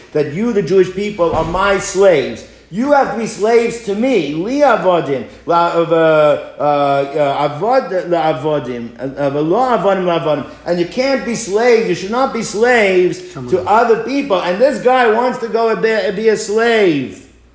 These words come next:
Speaker 1: to someone else. He should have his ear. So you have to think about this for a moment. So then this should happen to any Eved Ivri, not just to the guy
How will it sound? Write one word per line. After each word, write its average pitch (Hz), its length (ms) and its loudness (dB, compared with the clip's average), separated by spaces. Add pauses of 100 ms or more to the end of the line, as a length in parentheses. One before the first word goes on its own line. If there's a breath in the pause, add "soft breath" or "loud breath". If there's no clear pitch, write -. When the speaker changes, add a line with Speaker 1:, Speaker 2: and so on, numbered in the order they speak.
(420 soft breath)
Speaker 1:
to 170 100 -6
someone 190 480 0
else. 247 500 2 (200)
He 240 160 -2
should 220 160 0
have 202 180 4
his 180 240 -2
ear. 160 160 2
So - 80 -10
you 220 60 -2
have 233 100 -6
to 233 60 -4
think 220 180 0
about 190 260 2
this 143 100 -10
for 170 120 -2
a 170 60 -2
moment. 202 300 -2
So 151 60 -10
then 160 220 -6 (160)
this 202 180 2
should 208 140 0
happen 185 360 0
to 160 140 -6
any 214 200 0
Eved 156 240 0
Ivri, 123 380 -4
not 170 200 -2
just 175 260 0
to 160 60 -6
the 151 80 -4
guy 135 760 0